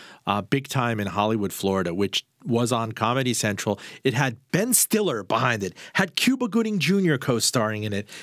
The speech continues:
It was this hilarious concept. They had Jason Alexander doing cameos. It was, it was like Absurdistan, and it was so great, and they leaked the first two episodes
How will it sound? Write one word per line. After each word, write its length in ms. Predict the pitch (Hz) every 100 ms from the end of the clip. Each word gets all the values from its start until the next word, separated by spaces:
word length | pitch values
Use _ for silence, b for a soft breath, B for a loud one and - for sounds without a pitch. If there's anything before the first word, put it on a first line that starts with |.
| B
It 40 | 190
was 140 | 208
this 160 | 226 -
hilarious 520 | 214 247 262 247 -
concept. 420 | 226 214 - 139
They 140 | 156
had 200 | 151 151
Jason 360 | 113 147 135 127
Alexander 640 | 117 107 120 143 175 175
doing 260 | 151 165 151
cameos. 640 | 143 156 151 147 143 139 B B B B
It 160 | 185
was, 280 | 220 180 - -
it 160 | 180 -
was 180 | 170
like 220 | 170 160 -
Absurdistan, 840 | 151 - - 175 143 - 143 117
and 100 | 120
it 80 | 113
was 140 | 127 -
so 280 | - 180
great, 380 | 156 135 127 120
and 140 | 127 120
they 80 | 120
leaked 320 | 131 147 -
the 60 |
first 320 | 135 143 135 -
two 120 | 127
episodes 480 | 117 113 117 110